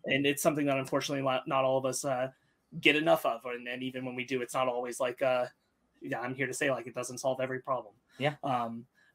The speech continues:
Speaker 1: but it's, it's cool that that storytelling is here and just doing it.
Speaker 2: And it's,
Speaker 1: Uh,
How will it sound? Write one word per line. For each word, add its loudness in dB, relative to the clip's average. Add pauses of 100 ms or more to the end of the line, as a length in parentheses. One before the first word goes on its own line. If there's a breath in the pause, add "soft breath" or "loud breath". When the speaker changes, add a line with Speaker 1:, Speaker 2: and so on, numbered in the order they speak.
Speaker 1:
but 4
it's, -2
it's -2
cool 10
that 4
that 8
storytelling 2
is -8
here 4 (300 loud breath)
and -2
just -4
doing 0
it. -4 (480)
Speaker 2:
And 6
it's, 2
Speaker 1:
Uh, -2